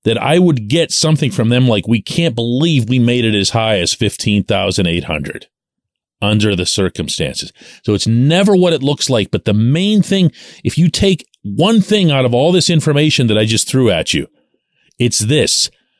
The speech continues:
Single game sales, game day walk-ups, stuff like that. It's fantasy land. It doesn't exist. If you did it once in your life, it might stick in your memory, but it doesn't mean that it's a real thing,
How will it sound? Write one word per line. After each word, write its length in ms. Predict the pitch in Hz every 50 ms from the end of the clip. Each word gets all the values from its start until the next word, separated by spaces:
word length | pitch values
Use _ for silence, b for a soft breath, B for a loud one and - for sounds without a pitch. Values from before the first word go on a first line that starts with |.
| _ _ _ _ _ _ _ _
Single 580 | - - - - 185 196 226 226 196 220 220 190
game 400 | 170 175 196 196 202 208 202 185
sales, 560 | - - - 196 190 185 165 139 120 95 85
game 480 | 85 95 127 165 185 196 214 208 202 180
day 240 | 190 196 196 196
walk-ups, 680 | 180 151 147 160 165 185 - - 165 131 95 - - - -
stuff 300 | - - - 165 160 -
like 240 | 170 160 160 139 -
that. 260 | 170 151 135 117 - -
It's 160 | - 117 - -
fantasy 680 | - - - - 196 180 202 202 190 165 - - 139
land. 380 | 127 117 107 98 82 73 67 - _
It 260 | 110 98 82 85 92
doesn't 460 | - 156 156 170 147 175 175 160 - - _
exist. 720 | 120 110 107 98 98 98 98 131 175 151 - - - - _
If 200 | - 131 120 -
you 240 | 123 143 185 220 240
did 320 | 220 156 135 233 247 240
it 100 | 185 151 - 104
once 580 | 107 110 117 127 139 160 185 214 214 - -
in 160 | 214 202 202
your 160 | 196 202 196 185
life, 420 | 180 165 165 180 208 226 - -
it 180 | - 131 - -
might 180 | 135 135 135 123
stick 320 | - - - 160 147 _
in 140 | 160 160 156
your 100 | 151 147
memory, 440 | 143 147 160 180 170 151 135 127 117
but 120 | 107 120
it 220 | 113 107 98 _
doesn't 340 | _ 175 175 175 156 170 131
mean 320 | 131 139 151 160 165 165 143
that 120 | 143 135
it's 140 | 131 - -
a 80 | 127
real 540 | 110 107 110 113 127 147 156 165 160 147 147
thing, 460 | - - - 156 156 135 107 82 73